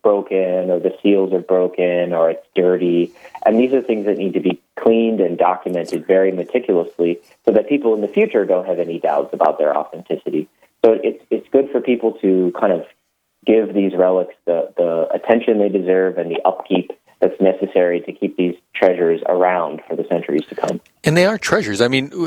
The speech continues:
Speaker 2: you know, the, you hear about the smells and bells of Catholicism. We, you know, we are a tangible people, and our religion is tangible. And,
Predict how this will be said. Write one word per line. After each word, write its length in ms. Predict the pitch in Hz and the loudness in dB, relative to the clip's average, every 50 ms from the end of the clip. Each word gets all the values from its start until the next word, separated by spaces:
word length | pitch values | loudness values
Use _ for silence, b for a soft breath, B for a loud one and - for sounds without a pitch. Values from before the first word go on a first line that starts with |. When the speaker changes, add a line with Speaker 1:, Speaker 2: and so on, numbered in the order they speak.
| - - | -6 -4
Speaker 2:
you 80 | 156 131 | 0 0
know, 180 | 117 113 117 | 2 2 2
the, 200 | 123 127 127 - | 0 -2 -2 -2
you 200 | 151 123 120 120 | -4 -8 -8 -2
hear 120 | 107 135 131 | 0 2 2
about 120 | 123 117 | 2 0
the 80 | - - | 0 -2
smells 400 | - - 131 120 113 120 107 113 | -2 0 2 2 2 2 0 -4
and 100 | 110 101 | -2 0
bells 300 | 110 104 107 110 104 110 | 0 2 2 0 0 -2
of 140 | 104 - | -6 -6
Catholicism. 880 | - - 104 - 104 98 101 110 110 - - 110 92 92 98 98 104 104 B B B B B B B B _ | -6 -12 -2 0 2 2 2 0 -2 -4 -8 -8 -6 -6 -6 -6 -8 -12 B B B B B B B B _
We, 320 | 131 135 131 127 127 127 131 - - | -2 0 2 2 2 2 0 -4 -4
you 60 | - 120 | 0 0
know, 100 | 113 107 | 0 2
we 180 | 110 120 123 | 2 4 4
are 160 | 120 117 117 | 4 4 2
a 60 | 110 - | 0 -4
tangible 960 | - - - - 131 131 135 139 120 117 110 104 104 104 107 113 117 - _ _ | -8 -14 -6 -4 -2 -2 -2 0 0 -2 0 2 0 0 0 -2 -4 -8 _ _
people, 440 | - - 156 151 - - 156 127 117 | -6 -4 -4 -4 -2 -2 0 0 2
and 80 | 120 110 | 2 2
our 140 | 110 107 104 | 2 0 0
religion 520 | 101 113 107 113 123 139 139 131 123 110 | -2 -2 -2 0 -2 -2 0 -2 -2 -2
is 160 | 101 95 - | -2 -2 -4
tangible. 640 | - - - - 131 123 131 120 110 90 98 107 110 | -6 -6 -2 0 0 0 2 0 0 2 2 2 2
And, 160 | 110 104 | 0 -4